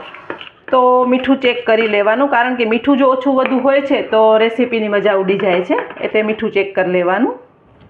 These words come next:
એકદમ પરફેક્ટ છે. તો આપણે આને પાનકી બનાવી લઈએ. પાનની સાઈઝ તમને જે લેવી હોય એ થોડીક નાની મોટી કરી શકો છો. અત્યારે મેં આટલી સાઈઝનું લીધું છે,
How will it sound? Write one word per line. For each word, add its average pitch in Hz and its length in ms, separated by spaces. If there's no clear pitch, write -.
એકદમ 180 260
પરફેક્ટ 185 460
છે. 285 60
તો 202 60
આપણે 190 260
આને 190 220
પાનકી 202 320
બનાવી 202 320
લઈએ. 247 280
પાનની 262 380
સાઈઝ 269 340
તમને 262 240
જે 254 340
લેવી 269 300
હોય 240 180
એ 208 160
થોડીક 214 340
નાની 220 220
મોટી 220 220
કરી 214 220
શકો 208 320
છો. 277 140
અત્યારે 262 400
મેં 247 180
આટલી 233 160
સાઈઝનું 214 420
લીધું 208 300
છે, 269 180